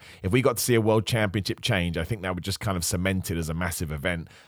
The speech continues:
Otherwise, yeah, Punk and F T R, you could do the title change with that too. If you're not gonna do a world title change, I still think that counts. Uh,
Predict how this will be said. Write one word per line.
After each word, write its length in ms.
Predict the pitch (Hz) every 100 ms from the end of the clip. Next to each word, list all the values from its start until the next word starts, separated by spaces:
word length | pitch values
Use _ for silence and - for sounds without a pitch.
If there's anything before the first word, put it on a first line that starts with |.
| -
Otherwise, 640 | 135 143 135 127 123 107
yeah, 160 | 131 87
Punk 320 | - 123 120
and 100 | 107
F 140 | 98 -
T 160 | 101
R, 340 | 110 113 113 107
you 80 | 120
could 80 | 127
do 80 | 107
the 80 |
title 240 | - 123 98
change 300 | 120 107 92
with 80 | 85
that 280 | 120 -
too. 300 | - 123 123
If 80 | 110
you're 60 | 101
not 80 | 107
gonna 120 | 104
do 120 | 104
a 20 |
world 220 | 104 101
title 240 | - 110 98
change, 320 | - 107 101
I 60 | -
still 200 | - 104
think 160 | 95
that 180 | 98 -
counts. 440 | - 95 90 - - - - - - - _ _ - - -
Uh, 520 | 113 120 113 113 110